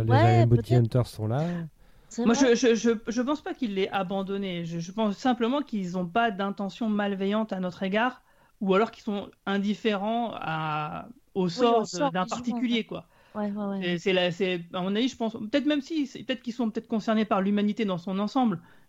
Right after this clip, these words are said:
Speaker 3: mais que bon, à, de, une poignée de bonhommes, je pense qu'ils s'en cognent.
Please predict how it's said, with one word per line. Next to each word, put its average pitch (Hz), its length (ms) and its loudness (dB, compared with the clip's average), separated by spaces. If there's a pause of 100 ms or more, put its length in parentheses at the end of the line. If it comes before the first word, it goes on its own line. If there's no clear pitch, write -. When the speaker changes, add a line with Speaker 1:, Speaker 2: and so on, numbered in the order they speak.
Speaker 3:
mais 170 120 -2
que 185 220 0
bon, 196 340 2
à, 156 540 0
de, 170 140 0
une 202 200 6
poignée 202 220 4
de 180 80 2
bonhommes, 185 340 4
je 170 120 -10
pense 175 160 -8
qu'ils 170 100 -16
s'en 165 160 -4
cognent. 190 280 -4